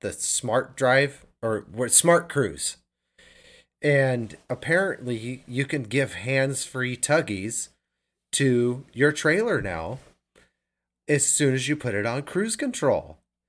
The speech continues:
Um, I didn't really have any other thoughts about it than the fact that if you need your vehicle to tow a trailer, then you shouldn't be towing a trailer.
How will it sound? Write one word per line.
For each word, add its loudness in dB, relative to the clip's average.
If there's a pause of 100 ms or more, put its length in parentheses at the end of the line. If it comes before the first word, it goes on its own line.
(720)
Um, 0 (1600)
I 2
didn't -4
really -4
have -2
any -2
other -2
thoughts 0
about 2
it -2 (220)
than 0 (360)
the 0
fact 0
that 0 (1200)
if 0
you -6
need -6
your 0
vehicle -4
to -6
tow -4
a -2
trailer, -4 (880)
then -4
you -2
shouldn't -2
be -4
towing -2
a -6
trailer. -4